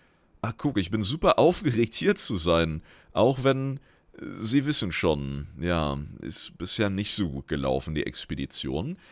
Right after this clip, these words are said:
Sie ist super interessiert an Titantechnologie.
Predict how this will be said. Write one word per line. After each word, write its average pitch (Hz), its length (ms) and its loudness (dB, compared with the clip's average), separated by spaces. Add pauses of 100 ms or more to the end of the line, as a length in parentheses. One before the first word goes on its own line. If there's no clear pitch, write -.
Sie - 180 -4
ist 92 280 -2
super 87 640 0
interessiert 80 720 0
an 76 140 -4
Titantechnologie. 69 1400 -2